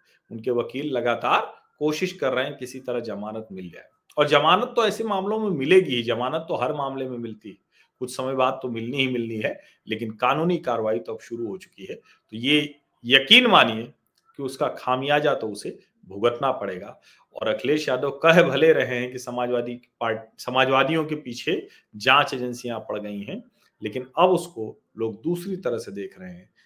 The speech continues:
कि क्या ये समाजवादी गलत कामों में, गलत तरीके से भ्रष्टाचार के पैसे रखे हुए हैं क्या? ये जनता के बीच में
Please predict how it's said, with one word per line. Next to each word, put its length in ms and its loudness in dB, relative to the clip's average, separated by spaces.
कि 80 -20
क्या 200 2
ये 200 -2
समाजवादी 720 -12
गलत 520 4
कामों 400 -2
में, 200 -12
गलत 400 -2
तरीके 380 -4
से 260 -14
भ्रष्टाचार 720 2
के 120 -6
पैसे 340 -6
रखे 300 -14
हुए 120 -18
हैं 120 -20
क्या? 220 -20
ये 360 -6
जनता 440 -2
के 140 -8
बीच 280 -18
में 140 -20